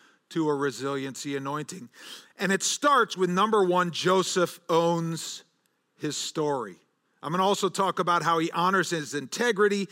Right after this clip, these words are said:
how he sees others as his purpose, how he orients his heart around forgiveness, and how he outsources his power. But I wanna start with this idea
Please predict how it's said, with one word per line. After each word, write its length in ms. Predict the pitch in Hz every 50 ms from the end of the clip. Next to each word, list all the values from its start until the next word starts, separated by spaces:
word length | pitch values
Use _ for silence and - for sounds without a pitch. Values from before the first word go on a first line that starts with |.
| - - - - -
how 180 | - 180 185
he 100 | 185 180
sees 380 | 165 - - 180 180 160 147 - -
others 400 | 185 185 214 208 220 208 180 -
as 180 | 185 170 151 -
his 160 | 170 147 -
purpose, 500 | - - 214 220 220 - 220 226 202 -
how 200 | - 185 175 175
he 140 | 170 180 175 -
orients 540 | 208 190 202 214 214 214 208 208 196 - -
his 160 | 185 156 -
heart 240 | - 190 202 202 196
around 220 | 190 185 180 180 -
forgiveness, 600 | - 180 160 - 202 208 214 226 226 214 214 - - - - - -
and 100 | 165 165
how 180 | 165 180 190 180
he 120 | 175 185
outsources 800 | - 170 170 180 185 - - - 175 175 170 156 - - 151 123
his 180 | - 147 131 -
power. 300 | - 185 196 185 175 165
But 140 | 180 185 190
I 20 |
wanna 200 | 202 220 220 190
start 420 | - - - 240 233 247 262 254
with 160 | 277 277 - -
this 240 | 262 233 - -
idea 480 | 240 220 208 175 165 170 165 170 165